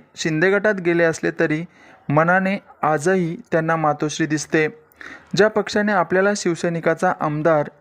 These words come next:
मंत्री बनवले त्यांना विसरायचं कसं, हा प्रश्न या आमदारांना सतावत आहे. त्यामुळे हे आमदार ठाकरेंप्रती कोणतीही आक्षेपार्ह विधानं करताना दिसत नाही. पुन्हा एकदा हे आमदार मातोश्रीवर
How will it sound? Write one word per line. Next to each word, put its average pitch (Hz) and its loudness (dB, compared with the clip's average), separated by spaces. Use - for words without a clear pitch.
मंत्री 151 0
बनवले 180 0
त्यांना 180 2
विसरायचं 196 0
कसं, 190 0
हा 170 2
प्रश्न 175 -2
या 156 2
आमदारांना 156 0
सतावत 151 0
आहे. 151 2
त्यामुळे 208 2
हे 196 2
आमदार 160 2
ठाकरेंप्रती 185 -2
कोणतीही 180 0
आक्षेपार्ह 185 2
विधानं 175 2
करताना 170 0
दिसत 156 -4
नाही. 151 -2
पुन्हा 208 2
एकदा 208 0
हे 180 2
आमदार 165 2
मातोश्रीवर 180 0